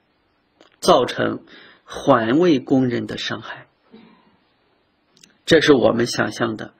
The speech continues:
都是行为上导致的一些负能量值的行为。这还小呢，你要是随地扔垃圾，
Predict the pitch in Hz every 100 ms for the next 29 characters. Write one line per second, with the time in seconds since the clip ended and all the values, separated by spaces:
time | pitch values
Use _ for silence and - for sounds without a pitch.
0 | _ 127 - 120 - 120 117 127 113 -
1 | 127 - _ _ - 117 107 117 113 107
2 | 104 110 - - - _ - - 160 120
3 | 113 110 120 107 - - - 104 - -
4 | - - _ _ _ _ _ _ _ _
5 | _ _ _ _ - 170 - 120 - 113
6 | 95 113 - - _ _ _ _ _ _
7 | - - - _ - 165 170 226 202 220
8 | - 160 170 190 165 175 175 170 165 170